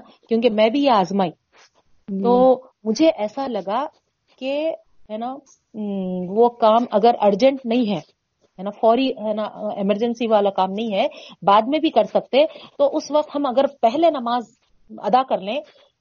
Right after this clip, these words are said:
Speaker 1: تو نماز میں بھی مزہ اور وہ کام بھی آسانی سے ہوتا، ایسا لگتا مجھے۔ وہ کام
Speaker 2: جی۔
Speaker 1: میں بھی، ہے نا، اللہ تعالیٰ، ہے نا،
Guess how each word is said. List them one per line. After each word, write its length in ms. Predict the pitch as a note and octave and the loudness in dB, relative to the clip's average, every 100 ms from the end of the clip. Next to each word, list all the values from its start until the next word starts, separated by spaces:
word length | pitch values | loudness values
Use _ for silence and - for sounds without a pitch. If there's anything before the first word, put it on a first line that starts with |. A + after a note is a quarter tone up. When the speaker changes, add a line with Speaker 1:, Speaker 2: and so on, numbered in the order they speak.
| _ | _
Speaker 1:
تو 360 | - B3 C4 B3 | -6 -2 0 0
نماز 540 | G#3 F#3+ F#3 G3 A3 | -2 -6 -4 -2 -2
میں 120 | A3+ B3+ | -4 -6
بھی 100 | C4+ | -4
مزہ 340 | B3 A#3+ D4 F#4 _ _ | -4 -2 -2 -4 _ _
اور 240 | - A#3+ C#4+ B3+ | -2 2 2 0
وہ 120 | D4+ | -2
کام 560 | D4+ - G#3 A3 C#4+ | -2 -4 -2 0 0
بھی 100 | D4 F4+ | 2 2
آسانی 420 | D4+ - D4 D4 | 2 -2 -6 -4
سے 100 | D4+ | -4
ہوتا، 240 | B3+ B3+ | -4 -2
ایسا 180 | A#3 B3 | -2 -2
لگتا 300 | A3+ - G3 | -4 -4 -6
مجھے۔ 220 | F#3 E3+ - _ _ _ - | -6 -10 -16 _ _ _ -6
وہ 80 | A#3 | -2
کام 280 | A#3 A3 | 0 2
Speaker 2:
جی۔ 120 | A#3 B3 | 0 -2
Speaker 1:
میں 100 | B3+ | -2
بھی، 160 | C#4 | -2
ہے 60 | C4 | -2
نا، 100 | C#4+ - - - | -4 -8 -12 -2
اللہ 140 | G#3+ G#3+ | 0 2
تعالیٰ، 280 | B3 B3+ A#3 | 2 0 0
ہے 60 | |
نا، 140 | A3+ | -4